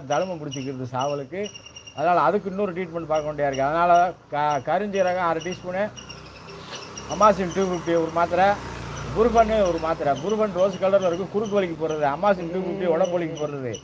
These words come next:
இது ரெண்டுமே நம்ம மே-, கிளினிக்ல கிடைக்கும்யா. கரிஞ்சீரகம் ஒரு பத்து ரூபாய்க்கு வாங்கிட்டு இந்த மட்டும் ஒரு அரை டீஸ்பூன் இல்லைன்னா ஒரு டீஸ்பூனை போடுங்க. வயசு பாடி சேவை ஒரு மூணு வயசு நாலு வயசு சேவைன்னா ஒரு டீஸ்பூன் போடுங்க.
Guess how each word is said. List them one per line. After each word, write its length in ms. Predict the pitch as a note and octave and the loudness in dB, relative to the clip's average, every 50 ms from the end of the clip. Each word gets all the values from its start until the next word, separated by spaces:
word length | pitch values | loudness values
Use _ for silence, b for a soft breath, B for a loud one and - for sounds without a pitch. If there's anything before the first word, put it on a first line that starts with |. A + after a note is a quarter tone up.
| - - - - - - - - - | -16 -20 -20 -20 -20 -20 -20 -12 -4
இது 120 | C#3+ D#3 | 0 0
ரெண்டுமே 340 | E3 F3+ G3 G#3 G3 G#3+ G#3 | 0 2 0 2 2 2 2
நம்ம 240 | F#3 F3+ F3+ F#3+ F#3+ | 2 2 2 0 2
மே-, 280 | F3+ F#3 F3+ F3 E3+ | 4 4 4 4 4
கிளினிக்ல 420 | E3 F3 F#3+ F#3+ F#3+ F3 F3 E3+ D#3 | 2 0 -2 -2 -2 0 0 0 0
கிடைக்கும்யா. 460 | D#3 D#3+ D#3+ D#3 D3+ D3+ D3+ D#3 F3+ G3 b b b b b _ | 0 -2 -4 -4 -8 -8 -8 -8 -8 -8 b b b b b _
கரிஞ்சீரகம் 500 | D#3 F3+ G#3 A#3+ G#3+ G#3+ G3 F#3+ G#3+ G#3 | 2 2 2 2 4 4 4 6 6 4
ஒரு 60 | F#3+ | 2
பத்து 160 | D#3+ D#3+ D3+ D#3+ | 2 0 0 2
ரூபாய்க்கு 240 | F3 F3+ E3 E3 | 0 2 2 2
வாங்கிட்டு 320 | E3 E3+ D#3+ F3+ F#3+ F#3 F3 | 0 0 0 -4 -8 -8 -6
இந்த 100 | F3 F3 | -6 -8
மட்டும் 220 | F3 F3 E3 F3+ | -8 -6 -2 2
ஒரு 100 | E3+ E3 | 2 4
அரை 160 | D#3+ D#3+ E3+ D#3+ | 4 4 2 2
டீஸ்பூன் 300 | D#3+ F#3+ F#3 - F#3 F3+ | 0 -4 -8 -8 -10 -6
இல்லைன்னா 240 | F3+ F#3 F3+ F3 E3+ | -2 0 0 0 0
ஒரு 120 | F#3 G3+ | 0 0
டீஸ்பூனை 440 | G3 G#3 G#3 G#3+ G#3 G3+ G3 F3+ D3+ | 0 0 0 0 0 0 0 0 0
போடுங்க. 260 | E3 E3 D#3+ C#3+ C3 A2+ G2 - - - - - _ - - _ - - - | 0 0 0 0 0 -2 -2 -6 -10 -20 -20 -20 _ -20 -20 _ -20 -18 -6
வயசு 320 | - E3+ F3 G3+ G#3+ G3 F#3 | 0 2 4 4 4 4 4
பாடி 220 | F#3+ G3 G3 G3 | 6 6 6 4
சேவை 260 | F3 F3+ F#3+ F#3 F#3 F#3 | 4 4 4 6 6 4
ஒரு 140 | F#3 F3 E3+ | 4 2 -2
மூணு 160 | F3 F3+ F3+ | -4 -4 -4
வயசு 180 | F#3 F#3+ F3+ | -4 -2 -2
நாலு 200 | E3+ F3 E3+ F3 | 0 0 0 0
வயசு 180 | E3+ F3 E3+ D3+ | 0 -2 -2 0
சேவைன்னா 400 | D#3+ E3+ E3+ E3+ F3 F3 E3 D#3 | 2 2 2 2 2 0 0 0
ஒரு 160 | E3+ F#3+ F#3 | 0 -2 -2
டீஸ்பூன் 420 | E3+ F#3+ G3+ G3+ - F#3+ F3 D#3+ D3 | -2 -2 -4 -4 -6 -10 -12 -10 -8
போடுங்க. 260 | D3+ D3 D3 D3+ | -8 -6 -4 -2